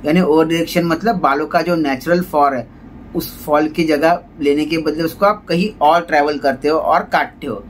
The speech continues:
तो उस case में उसे हम कहते हैं ओ direction। यानी अगर suppose मैं face framing example बात करूँ, face framing हेयर कट की, तो face फ्रेम में हम क्या करते हैं, पीछे के बाल जिनका natural fall पीछे की तरफ था, लेकिन हम लोग काटते हुए उसको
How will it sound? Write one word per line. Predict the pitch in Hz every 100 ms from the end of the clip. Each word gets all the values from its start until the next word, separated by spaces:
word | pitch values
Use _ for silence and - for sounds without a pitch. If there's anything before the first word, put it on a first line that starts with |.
| - - -
तो | 160
उस | 165 -
case | 165 160 170
में | 170
उसे | 175 156 131
हम | 160 165
कहते | 160 139 131
हैं | 240 -
ओ | 170
direction। | 143 139 123 - 104 - - - -
यानी | 147 180 180 151
अगर | 143 160
suppose | 160 - 160
मैं | 170 202
face | 180 165 -
framing | 160 151 143
example | 131 156 151 156
बात | 143 135 175
करूँ, | 185
face | 170 156 -
framing | 151 151 147
हेयर | 123
कट | 107 101
की, | - - - - - -
तो | 175
face | 170 165 165
फ्रेम | 180 175
में | 175
हम | 175
क्या | 180 180
करते | 175 190
हैं, | 190
पीछे | - 165 160 165
के | 180
बाल | 156 127 123
जिनका | 143 147 147
natural | 190 147 139 175
fall | 170 185 269 - - -
पीछे | 196 190
की | 208 180
तरफ | 180 151 -
था, | 135
लेकिन | 151 190
हम | 175
लोग | 214 214
काटते | 156 147 -
हुए | 185 185
उसको | 190 - 262